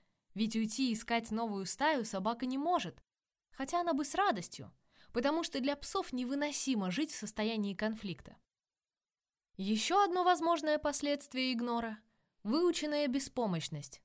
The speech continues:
у собаки. Как ни суй мамечке в подмышку нос,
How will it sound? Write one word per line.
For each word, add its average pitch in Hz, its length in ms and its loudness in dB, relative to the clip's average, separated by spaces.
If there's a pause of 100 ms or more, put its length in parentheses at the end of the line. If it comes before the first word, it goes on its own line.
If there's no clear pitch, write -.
(120)
у 165 40 -8
собаки. 151 580 -6 (640)
Как 339 220 0
ни 330 140 2
суй 302 280 0
мамечке 226 480 0
в 214 80 -6
подмышку 226 520 0
нос, 320 340 0